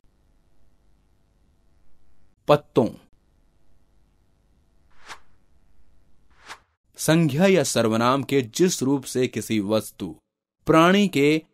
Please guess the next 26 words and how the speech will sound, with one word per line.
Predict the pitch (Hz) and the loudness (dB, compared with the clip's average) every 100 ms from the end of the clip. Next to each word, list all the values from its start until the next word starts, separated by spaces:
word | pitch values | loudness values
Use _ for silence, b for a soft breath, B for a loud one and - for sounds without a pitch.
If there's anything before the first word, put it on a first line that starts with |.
| _ _ - | _ _ 4
एक | 165 202 214 151 | 6 8 6 4
या | 135 135 - | 2 2 0
एक | 127 127 | -2 -2
से | - 147 | -2 -2
अधिक | 147 - 117 127 180 | 0 -2 0 2 0
होने | - 107 113 120 | -2 -6 -4 -2
का | 101 | -4
बोध | 92 104 113 | -4 -4 -4
होता | - 92 92 104 | -6 -10 -4 -4
है, | 92 90 135 - _ - | -2 -6 -6 -8 _ -2
उसे | - - 95 170 - _ _ - | -2 0 -4 -4 -6 _ _ -10
व्याकरण | 110 143 156 196 202 196 | 2 4 4 4 2 2
में | 147 170 180 _ _ - | 2 0 -2 _ _ -12
वचन | 101 110 135 196 87 | -4 2 4 4 2
कहा | 87 92 92 | 0 -8 -8
जाता | 87 85 95 | -8 -6 -8
है। | 90 - _ _ _ _ _ _ - _ _ _ _ _ _ _ _ _ _ _ - | -8 -18 _ _ _ _ _ _ -20 _ _ _ _ _ _ _ _ _ _ _ -2
हिंदी | 139 143 156 | 0 4 4
में | 117 131 143 _ _ - | 4 0 -2 _ _ -2
वचन | 107 147 196 165 | 2 2 2 2
के | 156 165 | 0 0
दो | 117 151 160 | 6 8 8
भेद | 98 101 92 | 4 -8 -8
हैं, | 85 90 - _ _ _ _ _ _ _ - _ _ _ _ _ _ _ _ _ _ - | -8 -10 -12 _ _ _ _ _ _ _ -20 _ _ _ _ _ _ _ _ _ _ 0
एक | 127 98 | 0 0
वचन | 87 90 117 185 | -8 -8 -4 -4